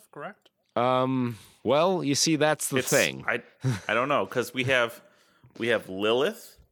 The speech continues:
Speaker 3: Roland, Tina, Krieg, Claptrap, and Tannis?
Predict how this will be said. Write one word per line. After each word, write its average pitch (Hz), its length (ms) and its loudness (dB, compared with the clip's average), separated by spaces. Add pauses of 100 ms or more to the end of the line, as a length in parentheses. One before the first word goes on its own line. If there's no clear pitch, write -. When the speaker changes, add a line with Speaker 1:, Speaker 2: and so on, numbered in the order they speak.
(640)
Speaker 3:
Roland, 104 800 -2 (1160)
Tina, 104 600 -4 (840)
Krieg, 110 720 -6 (520)
Claptrap, 147 840 -2
and 98 340 -8
Tannis? 151 720 -6